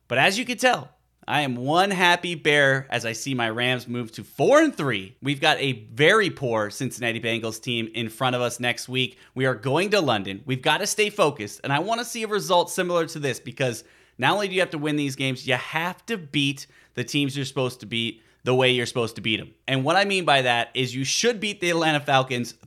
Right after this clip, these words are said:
thirty-seven to ten. Whether it's home, away, it really doesn't matter because when your roster stacks up a roster that is less than you, you need to take advantage of that. Hopefully the Rams will do that next week as we got the Bengals. But we're gonna break down this game a little bit more,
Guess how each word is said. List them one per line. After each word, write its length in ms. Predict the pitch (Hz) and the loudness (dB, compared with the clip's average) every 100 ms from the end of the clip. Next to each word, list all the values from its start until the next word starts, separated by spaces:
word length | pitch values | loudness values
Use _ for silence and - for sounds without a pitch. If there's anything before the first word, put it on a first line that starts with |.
| - | -2
thirty-seven 640 | 151 143 135 139 127 123 | 0 0 0 0 0 -2
to 80 | 113 | -6
ten. 460 | 180 120 117 110 - _ - | -4 -2 -2 -4 -12 _ -2
Whether 260 | 120 123 | 0 0
it's 140 | 117 - | -2 0
home, 440 | 147 147 139 131 | 4 4 4 0
away, 600 | - 120 135 135 131 131 _ | -4 -2 0 2 0 -2 _
it 160 | 107 101 | -10 -2
really 180 | 147 180 | 0 2
doesn't 300 | 170 156 139 | 2 0 0
matter 280 | 135 131 | 2 2
because 360 | 120 123 123 110 | 0 -4 -4 -4
when 160 | 113 113 | -6 -2
your 160 | 156 | -2
roster 440 | 165 151 147 151 135 | 2 2 2 -2 -6
stacks 380 | - 127 123 | 0 0 0
up 260 | 135 123 - - | 0 -2 -4 -4
a 160 | 113 | -4
roster 480 | 110 131 147 - 143 | 0 0 0 -2 -2
that 160 | 123 117 | -2 -2
is 140 | 101 | -2
less 240 | 117 110 | -4 -4
than 160 | - 107 | -6 -4
you, 240 | 110 107 - | -2 -4 -6
you 160 | 110 | -6
need 220 | 113 147 | -4 -4
to 40 | 156 | -4
take 220 | 160 131 | -2 -2
advantage 320 | 117 113 107 | -2 -2 -4
of 80 | 110 | -4
that. 320 | 107 107 - _ _ | -2 -2 -4 _ _
Hopefully 340 | 151 151 170 | 0 0 0
the 120 | 143 | -2
Rams 240 | 131 127 117 | 2 0 0
will 80 | 113 | -8
do 100 | 120 | -2
that 160 | 113 | 0
next 220 | 101 113 - | 0 -4 -6
week 160 | 110 | -10
as 100 | 113 | -10
we 80 | 110 | -6
got 140 | 110 | -6
the 80 | 110 | -6
Bengals. 420 | 98 110 110 107 | -4 -2 -2 -4
But 120 | 110 110 | -8 -4
we're 160 | 156 | 0
gonna 160 | 208 214 | 0 0
break 260 | 190 180 | 0 0
down 200 | 185 170 | 2 2
this 120 | 165 143 | 2 -2
game 220 | 160 151 | -2 0
a 60 | |
little 220 | 151 147 147 | 0 0 0
bit 140 | 131 | 0
more, 360 | 139 139 135 | 0 0 0